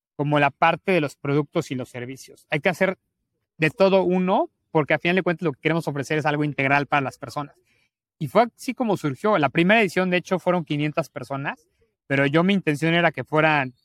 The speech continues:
cincuenta, cien, o sea, no tenía un objetivo claro, no tenía una meta clara.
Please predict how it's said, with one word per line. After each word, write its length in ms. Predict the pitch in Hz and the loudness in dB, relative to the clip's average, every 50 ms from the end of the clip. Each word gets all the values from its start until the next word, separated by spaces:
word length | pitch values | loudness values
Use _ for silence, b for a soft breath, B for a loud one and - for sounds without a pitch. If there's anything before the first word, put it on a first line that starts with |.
| _ _ _ _ _ | _ _ _ _ _
cincuenta, 800 | _ - - 139 135 127 - - 160 165 170 180 175 - 156 139 - | _ -10 -8 -8 -8 -4 0 2 2 2 2 0 0 0 0 0 0
cien, 480 | - - - 156 160 170 175 170 160 | -2 -4 -2 0 2 2 2 0 0
o 40 | 143 | -2
sea, 140 | - - 156 | -2 -2 0
no 120 | 170 180 | 0 0
tenía 280 | 160 - 196 190 185 180 | 0 0 0 2 2 2
un 140 | 185 190 190 | 2 2 0
objetivo 500 | 170 - - 139 - - 165 156 156 - | -2 -2 -6 -8 -4 -2 -2 -2 -2 -2
claro, 320 | - - 160 151 147 135 | -2 0 0 0 0 0
no 140 | 135 143 143 | -4 -8 -4
tenía 180 | - 165 165 160 | -2 -2 -2 0
una 140 | 160 156 | 0 -2
meta 260 | 151 151 151 - 143 - | -2 -2 -4 -4 -6 -6
clara. 360 | - 147 135 135 180 254 | -4 -4 -2 -2 -2 -4